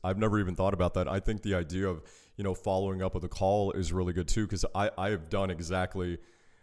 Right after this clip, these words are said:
oh, I've done all the bad things you're supposed to do in finding, and, you know, in my journey in mental health is I've done that exact thing, is that I've gone to a therapist. I hated it. Well, I'm done. I'm done. And now I'm done for years,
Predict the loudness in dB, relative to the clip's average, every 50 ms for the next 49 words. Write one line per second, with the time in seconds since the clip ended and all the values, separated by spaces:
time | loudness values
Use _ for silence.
0 | _ -14 -8 -2 0 2 2 2 2 2 2 2 2 0 0 0 -2 -4 -4 -2
1 | 0 0 0 0 -2 -4 -6 -6 -4 -4 -2 -2 0 0 0 0 -2 -2 -2 -2
2 | -2 -2 -4 -2 -2 -2 0 -2 -2 -4 -6 -6 -6 -8 -6 -6 -6 -6 -6 -8
3 | -6 -4 -2 0 -2 -2 -4 -8 -16 _ _ _ _ _ -12 -8 -2 0 0 2
4 | 4 4 4 2 2 2 2 2 4 2 2 0 0 0 2 2 2 2 2 0
5 | 0 0 0 0 2 2 2 2 2 0 0 -2 -4 -2 -2 -2 -2 0 -2 -2
6 | -2 -2 -2 -2 -2 -2 -4 -4 -2 -2 -2 0 0 2 0 2 2 2 2 0
7 | 0 0 -2 -4 -2 -2 0 0 0 2 2 2 2 0 -4 -6 -10 -20 -20 -20
8 | -20 -20 -12 -8 -4 -2 0 0 0 0 0 0 -2 -2 -4 -8 -16 _ _ _
9 | _ _ _ _ _ _ -4 -2 -2 -2 -2 -4 -4 -4 -4 -6 -6 -8 -12 -14
10 | -14 -16 -18 -14 -12 -10 -10 -8 -6 -6 -6 -6 -6 -8 -8 -8 -6 -4 -2 -2
11 | -2 -2 -2 -2 -2 -2 -2 -2 -2 -2 0 0 0 0 0 0 0 0